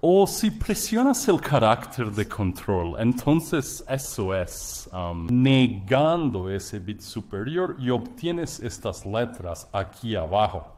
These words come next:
Entonces, por ejemplo, ¿alguien usa Emacs y va a Z R L y significa lo mismo que T B?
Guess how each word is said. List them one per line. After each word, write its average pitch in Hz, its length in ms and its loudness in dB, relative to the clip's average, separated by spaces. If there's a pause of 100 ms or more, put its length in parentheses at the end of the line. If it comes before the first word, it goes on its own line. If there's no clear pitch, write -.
Entonces, 127 600 0
por 120 280 -2
ejemplo, 117 880 0 (580)
¿alguien 226 600 0
usa 156 480 4
Emacs 113 600 2
y 117 80 -4
va 110 220 4
a 123 60 0
Z 127 360 0
R 110 220 4
L 107 340 2
y 107 160 -4
significa 110 800 -2
lo 110 220 2
mismo 131 560 4
que 101 160 -4
T 104 420 -6
B? 98 380 -4